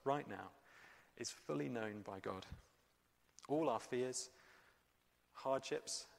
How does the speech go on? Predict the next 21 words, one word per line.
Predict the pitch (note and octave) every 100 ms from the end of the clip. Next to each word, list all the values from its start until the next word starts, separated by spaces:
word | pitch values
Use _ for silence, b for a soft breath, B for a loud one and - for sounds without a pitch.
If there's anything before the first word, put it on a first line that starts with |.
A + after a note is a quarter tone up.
| - -
struggles, | - B2 C3 C#3 - - - - _ _ _ _ _ _ _
God | C3+ C#3+
is | C3+ C3
not | C#3 C#3+ -
distant. | B2+ - - - - - _ _ _ _ _ _ _ _ _ _
God | - C3+
is | B2+
near. | A#2+ A#2 G#2 F#2 - - - _ _ _ - _ _ _ _ _ -
He | B2
draws | - C3+ D#3 D#3
near | C3 A#2+ G2+ F#2+ -
to | -
know | A#2 A2 G2
us | - - - - _ G#2+
and | G2+
to | -
comfort | A#2 A2 - -
us. | F#2 - - B B B B B B B B _ _
And | A#2 A2
meet | C#3 E3+ -
us | G2 - -